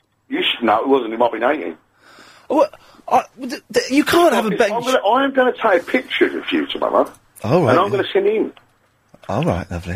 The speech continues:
Speaker 1: Yeah, but it says it's got dedicated to the year of the older person. Now, when was the year of the older person?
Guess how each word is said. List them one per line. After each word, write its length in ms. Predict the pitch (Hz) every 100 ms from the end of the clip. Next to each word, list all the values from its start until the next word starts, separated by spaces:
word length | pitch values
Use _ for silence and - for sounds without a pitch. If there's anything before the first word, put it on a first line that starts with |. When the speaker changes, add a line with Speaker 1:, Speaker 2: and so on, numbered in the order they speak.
| 117
Speaker 1:
Yeah, 260 | 165 107 123
but 100 | 135
it 80 | 131
says 160 | 160 139
it's 220 | 170 156
got 220 | - 170 -
dedicated 500 | 226 233 202 202 -
to 80 | -
the 60 | 160
year 240 | 151 135
of 120 | 135 139
the 120 | 139
older 280 | 147 143 139
person. 360 | - 156 -
Now, 100 | 127
when 200 | 202 285
was 160 | 285 302
the 60 | 233
year 240 | 214 208
of 60 | 202
the 60 |
older 200 | 202 185
person? 340 | 156 98 85